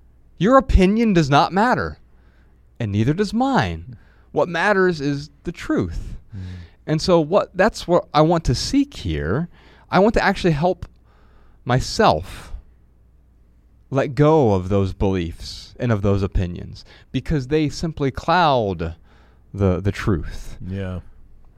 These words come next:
Speaker 1: So let's talk about, um,
Speaker 2: I wanna talk about the trap of the ego.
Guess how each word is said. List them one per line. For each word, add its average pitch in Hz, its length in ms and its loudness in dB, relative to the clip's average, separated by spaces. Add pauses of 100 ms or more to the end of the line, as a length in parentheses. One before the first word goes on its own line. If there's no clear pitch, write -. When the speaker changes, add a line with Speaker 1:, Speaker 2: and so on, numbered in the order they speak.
(520)
Speaker 1:
So 147 260 4
let's - 180 2
talk - 220 6
about, 175 400 6
um, 120 420 4 (560)
Speaker 2:
I - 40 -14
wanna 160 80 -6
talk 156 160 -4
about 90 180 -8 (240)
the 92 80 -12
trap 101 280 -6
of - 60 -10
the 64 80 -14
ego. 78 320 -10